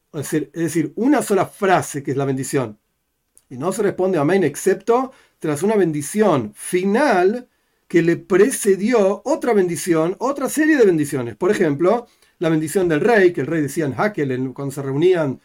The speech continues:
cada siete años todos en, en Jerusalén, en el Beis Hamikdash, en el templo, etcétera, o las bendiciones del sumo sacerdote en Yom Kippur,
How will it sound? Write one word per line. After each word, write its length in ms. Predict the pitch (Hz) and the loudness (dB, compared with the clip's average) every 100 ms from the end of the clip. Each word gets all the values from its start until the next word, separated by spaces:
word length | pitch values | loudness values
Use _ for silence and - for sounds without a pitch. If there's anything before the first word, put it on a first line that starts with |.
| _ - | _ -8
cada 220 | 143 139 | -6 -2
siete 320 | 175 175 170 | 0 0 2
años 320 | 196 175 143 | 0 0 -2
todos 280 | 170 180 139 | -2 -4 -2
en, 140 | 143 | -4
en 240 | 139 131 123 | -4 -6 -6
Jerusalén, 640 | 127 120 143 196 202 185 | -6 -6 -2 0 2 0
en 60 | 156 | -2
el 60 | 135 | -4
Beis 200 | 135 170 | -6 0
Hamikdash, 380 | 214 208 175 | 0 0 -4
en 80 | 131 | -6
el 80 | 131 | -2
templo, 240 | 214 196 | -2 -2
etcétera, 320 | 165 202 170 - _ _ _ | -2 -4 -4 -12 _ _ _
o 80 | 175 | 0
las 120 | 165 | 2
bendiciones 380 | 170 160 196 185 | 0 0 0 0
del 120 | 160 | 0
sumo 200 | 185 170 | -2 -2
sacerdote 680 | 147 156 160 202 202 - 196 | -4 -4 0 0 0 -2 0
en 80 | 170 | 2
Yom 160 | 135 | 2
Kippur, 400 | 135 247 220 214 | 0 -4 0 -2